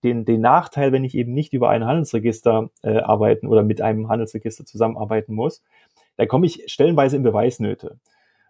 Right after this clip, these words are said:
Und, ähm, in der Praxis arbeitet man dann mit Garantien,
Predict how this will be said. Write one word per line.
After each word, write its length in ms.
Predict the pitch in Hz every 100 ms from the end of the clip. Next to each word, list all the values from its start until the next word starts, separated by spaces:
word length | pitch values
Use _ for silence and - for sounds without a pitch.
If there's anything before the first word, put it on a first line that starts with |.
| _
Und, 440 | 127 135 143 135 -
ähm, 280 | 123 139 110
in 60 |
der 80 | 117
Praxis 640 | 123 143 143 123 - -
arbeitet 340 | - 123 127 123
man 140 | 113
dann 160 | 117 117
mit 140 | 110
Garantien, 680 | 113 110 101 - 160 262